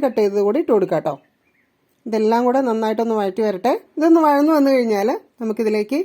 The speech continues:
ക്ലീൻ ചെയ്ത് വെച്ചിരിക്കുന്ന മഷ്റൂം ചേർത്ത് കൊടുക്കാം. ഇരുന്നൂറ് ഗ്രാം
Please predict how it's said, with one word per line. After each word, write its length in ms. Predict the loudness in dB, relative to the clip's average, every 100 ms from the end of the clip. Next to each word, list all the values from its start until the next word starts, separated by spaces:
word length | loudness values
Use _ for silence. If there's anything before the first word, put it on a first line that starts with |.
| -6
ക്ലീൻ 220 | -4 -2 -2
ചെയ്ത് 220 | -4 -4 -4
വെച്ചിരിക്കുന്ന 480 | -6 -8 -6 -4 -4 -6 _ _ _ -8
മഷ്റൂം 340 | -8 -2 -2 0
ചേർത്ത് 240 | -2 -2
കൊടുക്കാം. 300 | -4 -4 -4 -4 _ _ _ _ _ -2
ഇരുന്നൂറ് 360 | 2 4 4 2
ഗ്രാം 160 | 0